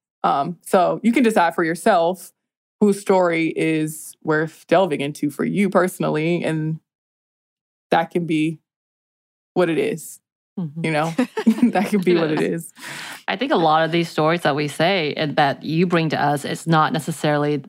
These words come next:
Speaker 2: what we're talking about as the individual, but kind of the connotation of society at that time, and even at this time, of who they're willing to talk about, who they're willing to acknowledge,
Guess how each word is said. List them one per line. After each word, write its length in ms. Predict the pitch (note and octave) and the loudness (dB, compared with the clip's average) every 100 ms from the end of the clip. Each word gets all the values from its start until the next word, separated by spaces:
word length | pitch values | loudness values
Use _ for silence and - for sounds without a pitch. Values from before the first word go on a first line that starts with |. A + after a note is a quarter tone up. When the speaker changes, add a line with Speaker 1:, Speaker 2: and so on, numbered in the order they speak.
| - | -4
Speaker 2:
what 160 | D3+ | -2
we're 80 | D#3 | 0
talking 260 | D3 D3 D3 | 0 0 2
about 220 | C#3+ C#3+ | 2 0
as 180 | - C#3+ | 0 -2
the 100 | C#3+ | -2
individual, 580 | C#3+ C#3 D#3+ E3 D3 C#3+ | 0 0 0 0 0 -2
but 200 | D#3 D3 | -4 -6
kind 220 | - D#3 | -2 0
of 100 | C4+ | 0
the 100 | G#3+ | -2
connotation 600 | - E3+ D#3+ - D3+ D#3+ | 0 0 0 -2 -2 0
of 240 | D3+ D3+ C3+ - - - _ _ _ E3 | 0 0 -2 -12 -18 -20 _ _ _ -10
society 600 | D3+ F3+ - E3+ D#3+ D3 | -2 -2 2 2 2 0
at 80 | C#3 | -2
that 200 | C#3+ C#3 | -2 -2
time, 360 | - F3 E3+ D3 | 0 2 2 0
and 100 | E3 | 0
even 160 | D#3+ | 0
at 140 | D3 B2+ | -2 0
this 160 | G3+ | -2
time, 300 | - D#3 D3 | 0 0 0
of 100 | D3 | -2
who 380 | - - F3+ E3 | 0 2 4 4
they're 160 | D#3 D3+ | 2 2
willing 240 | D#3 D3+ | 2 2
to 60 | C3 | -2
talk 340 | - D#3 C#3+ | 0 0 0
about, 300 | D3+ B2+ C#3+ | -2 -2 -2
who 180 | - D#3 | -2 0
they're 100 | D3 | 0
willing 220 | D3+ D3 | 0 -2
to 80 | C3+ | -2
acknowledge, 640 | C3+ C#3 C#3+ C#3+ C#3+ C#3+ | -2 2 2 2 0 -4